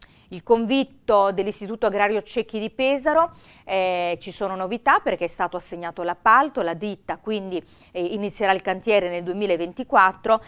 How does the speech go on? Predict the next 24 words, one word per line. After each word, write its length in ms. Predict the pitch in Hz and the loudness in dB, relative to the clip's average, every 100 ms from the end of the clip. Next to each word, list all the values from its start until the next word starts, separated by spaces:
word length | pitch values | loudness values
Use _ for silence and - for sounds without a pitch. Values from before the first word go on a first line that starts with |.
| - - | -12 -8
per 460 | - 233 208 196 165 - _ | 4 6 8 6 0 -6 _
ripristinare 800 | 196 226 - 226 277 247 190 220 | -6 -4 -4 -4 0 4 4 4
questo 280 | 220 214 214 | 0 -4 -4
convitto 440 | - 202 196 180 185 | -6 -6 -6 -8 -10
che 100 | 202 | -8
sapete 380 | 220 247 311 | -8 -6 -4
è 40 | 208 | -2
molto 360 | 208 208 226 | -2 -2 0
utile 320 | 262 285 214 165 | 0 -2 -4 -6
perché 220 | 170 170 | -6 -6
all'Istituto 320 | 175 - 196 | -8 -8 -6
Agrario 340 | 175 175 175 | -4 -2 -2
Cecchi 320 | 175 226 226 190 | -2 -2 -2 -4
arrivano 460 | 160 214 190 175 | -6 -6 -6 -8
studenti 560 | - 170 185 202 202 165 - - | -10 -6 -6 -6 -8 -12 -14 -8
da 140 | 170 | -8
tutta 320 | - 240 - | -6 -6 -4
la 100 | 170 | -2
regione 480 | 175 170 269 254 170 | -2 0 2 2 0
ma 120 | 160 | -4
anche 220 | 170 180 | -4 -6
dalla 320 | 170 165 170 170 | -4 -2 -2 -4
vicina 420 | 170 - 185 170 | -6 -10 -10 -4
Romagna 600 | 214 233 208 220 240 262 | 0 2 2 0 -2 -2